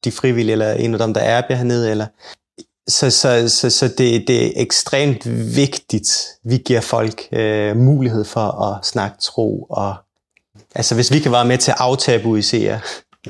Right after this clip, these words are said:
det tabu, der ligger omkring at, at, at dele tro. For jeg tror bare, det er helt eksistentielt for mennesker. Jeg tror, det er et af de mest grundlæggende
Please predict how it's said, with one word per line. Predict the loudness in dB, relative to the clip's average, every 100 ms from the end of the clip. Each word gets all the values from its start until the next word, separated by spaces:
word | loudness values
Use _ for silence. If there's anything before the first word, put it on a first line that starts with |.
| -4 -2
det | 2
tabu, | 2 2 2
der | 2
ligger | 2 2 2
omkring | 0 -2 -2 -2
at, | -2 -2
at, | -4 -4
at | -4 -2
dele | -2 -2
tro. | -6 -8 -10 _ _ -20 -20 -20 _
For | -2
jeg | 0
tror | 0
bare, | 0 0
det | 0 0 2 0
er | 0
helt | -2 -2 -2 -2 -4 -4 -4 -8 -12 _ _ _ _ _ _ _ _ _
eksistentielt | -6 -4 -2 -2 0 0 0 -2 -8 -12 _ _ _ _ _ _ _ _ _ _ _ _ -6
for | -2
mennesker. | 0 -2 -4 -10
Jeg | -12 _ _ _
tror, | -4 -2
det | 2 2
er |
et | 2
af |
de | 0
mest | 0 -2
grundlæggende | 0 0 4 2 2 0